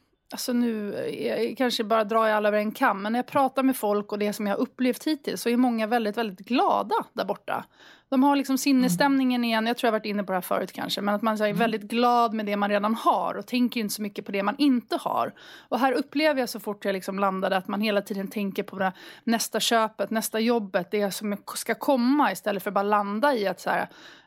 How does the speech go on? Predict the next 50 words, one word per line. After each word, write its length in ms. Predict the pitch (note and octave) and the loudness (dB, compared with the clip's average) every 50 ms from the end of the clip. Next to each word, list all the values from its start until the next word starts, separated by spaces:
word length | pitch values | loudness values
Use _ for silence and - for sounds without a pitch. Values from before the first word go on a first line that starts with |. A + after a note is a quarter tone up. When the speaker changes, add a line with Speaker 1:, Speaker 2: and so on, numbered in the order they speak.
| _ - | _ -12
Speaker 1:
ja, 60 | - | -8
men 100 | F#4+ G4+ G#4 | -8 -4 0
det 40 | F#4+ | 0
är 120 | G#4 A4+ | 0 0
faktiskt 340 | - - F4+ C4+ - G3+ G3+ | 0 -4 -6 -6 -6 -6 -6
ganska 280 | G#3 F3+ F3 - - - | -6 -6 -6 -6 -8 -8
bra. 300 | F3+ - - - - - | -6 -4 -2 -2 -2 0
Eller 120 | A#3+ C4 | 0 0
jag 100 | D4+ D#4 | 0 0
kan 140 | - F4+ G4+ | -2 -2 0
göra 240 | G#4 G4 E4 C4+ C4 | 2 2 2 4 4
det 80 | D#4 C#4+ | 2 2
här. 160 | G3+ F#3+ F#3 | 0 -2 -2
Eller 160 | F3 F#3 G3+ | -2 -2 0
hösten, 580 | G#3 C#4+ D#4+ - - - - D4+ D4+ D#4+ D#4+ - - | 0 0 0 0 -6 -2 0 0 0 0 -2 -4 -4
ja, 340 | - - G#4 G#4 G#4 G#4 - | -2 0 2 2 2 0 0
det 60 | - | 0
är 40 | D#4+ | 0
lite 200 | E4+ D#4 - D#4 | -2 0 0 0
mörkare 500 | E4+ E4 C4+ A3+ F#3+ - - A3+ G#3 A3 | 2 2 2 0 -2 -6 -4 -2 -2 -2
och 80 | G#3+ | -2
så 80 | G#3 G#3+ | 0 0
här. 100 | G3 F#3 | -2 0
Men 120 | F#3 G#3+ G#3+ | 0 -2 -2
som 160 | - A#3 A3 | -2 -2 0
du 140 | G#3 B3+ A3+ | 0 0 0
sa, 180 | - - - | 0 -2 -2
då 80 | - G#3+ | -4 -2
kan 160 | - - E4 | -2 -2 -2
man 200 | F4 F4 E4+ D#4 C#4 | 0 0 -2 -2 0
träffa 260 | - D#4+ D4+ - D4 | -2 -2 -2 -2 0
vänner 440 | C4+ C#4+ B3 G#3 G3 G3 G3+ A3 G3+ | 0 0 0 0 -2 -4 -4 -2 -2
eller 240 | F3+ F3 F3+ F#3 | -2 -2 -4 -4
vi 220 | F#3 F#3+ G#3 B3 A#3 - - - - - - _ _ | -4 -4 -4 -6 -6 -10 -18 -20 -20 -20 -20 _ _
la-, 200 | - A#3+ - - - | -2 -2 -2 -2 -2
ja, 240 | - - G3+ - - _ | -2 -2 -2 -2 -4 _
lagar 340 | A#3+ B3+ C#4+ C#4+ B3+ C#4 | 0 0 0 2 2 2
en 120 | C#4+ C4+ B3 | 2 2 2
gryta. 420 | C4+ C#4 A#3 - _ - - F#3+ - | 2 0 0 -2 _ -4 -4 -4 -4
<laughs> 240 | - _ _ - _ - | -8 _ _ -20 _ -12
Gud, 200 | - A3 G#3 - | -10 -10 -8 -8
så 180 | - - - | -6 -4 -4
är 60 | A#3+ - - _ | -4 -4 -6 _
predictable. 480 | - B3 A3+ A#3+ B3 - - G#3 G3+ | -2 0 0 0 -2 -2 -2 0 0
Speaker 2:
Mm. 140 | F#3+ F#3+ F#3+ | 0 2 2
Speaker 1:
Men 120 | B3+ C#4 D4 | 2 4 4
liksom 340 | C#4+ C#4+ - - - C#4+ | 2 0 -2 0 0 0
sådär 240 | C#4 C#4 B3 A3 G3+ | 2 4 4 2 2
att 80 | G3 - | 0 -2
man 180 | A3+ A3+ A3+ | -4 -4 -4